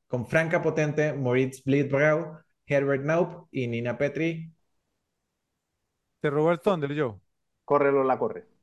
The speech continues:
Speaker 1: Corre, Lola, corre.
Speaker 2: Ok.
Speaker 1: Ok, esta la he mencionado bastantes veces en otras instancias.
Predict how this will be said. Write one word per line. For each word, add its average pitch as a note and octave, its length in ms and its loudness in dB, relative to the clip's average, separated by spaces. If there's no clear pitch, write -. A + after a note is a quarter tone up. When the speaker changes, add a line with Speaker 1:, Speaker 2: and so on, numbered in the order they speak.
Speaker 1:
Corre, A2+ 240 2
Lola, A2+ 260 2
corre. G2+ 440 -4
Speaker 2:
Ok. A#2 300 -10
Speaker 1:
Ok, A2 140 -2
esta C#3+ 380 2
la B2+ 160 2
he B2 40 0
mencionado B2 540 0
bastantes G#2+ 460 -2
veces G#2 280 -2
en G2 100 -4
otras G2 260 -4
instancias. F2 640 -8